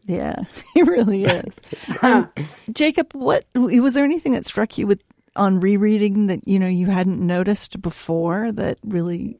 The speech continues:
Speaker 1: popped
Speaker 2: You know,
Speaker 1: for you
Speaker 2: this
Speaker 1: this
Speaker 2: is gonna
Speaker 1: time?
Speaker 2: s-, <laughs> this is gonna sound crazy, but the thing that r-, I really noticed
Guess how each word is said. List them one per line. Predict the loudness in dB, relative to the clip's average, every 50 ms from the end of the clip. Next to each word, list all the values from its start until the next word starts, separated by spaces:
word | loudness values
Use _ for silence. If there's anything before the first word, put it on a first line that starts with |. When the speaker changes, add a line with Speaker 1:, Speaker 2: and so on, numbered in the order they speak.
| _ -12 -8
Speaker 1:
popped | -6 -6 -6 -6 -4 0
Speaker 2:
You | 2 4
know, | 4
Speaker 1:
for | 4
you |
Speaker 2:
this | 4 2
Speaker 1:
this | 2 0
Speaker 2:
is | 2 2
gonna | 2 2 0 -2 -6 -8
Speaker 1:
time? | -12 -14
Speaker 2:
s-, | -16 -20 -20 -20 -20 -20
<laughs> | -20 _ _ _
this | -2 -2
is | 0 2
gonna | 2 2
sound | 2 2 0 2
crazy, | 2 2 2 2 2 2 2
but | 2 2 2 4 4
the | 2
thing | 2 2 0 2 4 4 6 4 4 4 4
that | 2 2 2 0
r-, | -6 -6 -2 2
I | 2 2
really | 4 4 4 4 4 6 6 4
noticed | 4 2 2 2 2 2 0 -2 -4 -10 -16